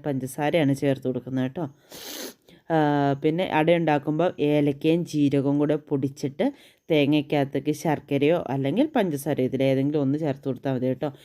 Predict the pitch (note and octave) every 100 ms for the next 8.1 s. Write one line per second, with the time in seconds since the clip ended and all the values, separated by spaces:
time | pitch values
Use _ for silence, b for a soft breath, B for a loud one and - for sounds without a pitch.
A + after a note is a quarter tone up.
0 | B B D3+ D#3 C3+ C#3 D3 C#3+ C#3+ B3
1 | E3 D3 C#3+ C#3 C#3+ C#3+ C#3+ C3+ C3+ C#3
2 | C#3 B2+ C3+ E3 E3 B2 - D3+ C3 C3
3 | C3 D3 C#3 _ _ _ _ _ _ _
4 | _ B B B B - F#3 F#3 E3 F#3
5 | F3 D#3 D#3 F3+ F#3 E3 D3+ C#3+ C#3+ C#3
6 | C#3 C3+ C#3+ C#3 C#3 E3 - C#3+ D3 C#3
7 | C3 C#3+ C3+ C3 C#3+ C#3 C3 C3 B2+ B2+
8 | -